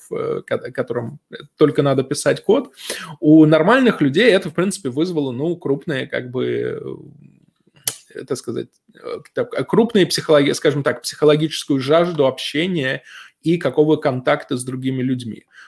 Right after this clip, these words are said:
Вот. Именно вот на этом фоне появляется Clubhouse, что, так сказать, вот так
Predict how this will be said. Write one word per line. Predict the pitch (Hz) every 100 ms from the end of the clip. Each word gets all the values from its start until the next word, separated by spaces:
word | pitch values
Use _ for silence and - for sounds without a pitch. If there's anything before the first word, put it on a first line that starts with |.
| _
Вот. | 143 127 110
Именно | 202 269
вот | 165 160 160
на | 151
этом | 147 151
фоне | - 233 294 202
появляется | 143 131 151 175 170
Clubhouse, | - 151 143 - 123 - -
что, | - 135 131 131 123
так | 139
сказать, | - 131 127 117
вот | 123
так | 120 117